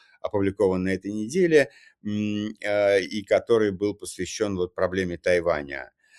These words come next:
А, и, э, я просто на него перескакиваю, потому что это взаимосвя-, взаим-, взаимосвязанные вещи с,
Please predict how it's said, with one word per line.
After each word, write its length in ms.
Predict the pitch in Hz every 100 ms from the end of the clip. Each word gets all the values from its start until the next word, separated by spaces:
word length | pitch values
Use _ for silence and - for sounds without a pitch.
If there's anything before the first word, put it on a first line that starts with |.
| - - -
А, 220 | 85 85 -
и, 440 | 107 101 98 95 92
э, 180 | 110 101 92 107
я 240 | 107 113
просто 320 | - 110 - -
на 100 | 123 123
него 160 | 127
перескакиваю, 600 | 120 123 - 202 196 147
потому 180 | 113 113
что 140 | -
это 520 | 131 - 123 123 117 113
взаимосвя-, 640 | 101 117 123 - 139 120
взаим-, 280 | 110 113 117
взаимосвязанные 880 | 104 120 113 - 123 101 87 90 87
вещи 320 | 123 147 -
с, 200 | 92 -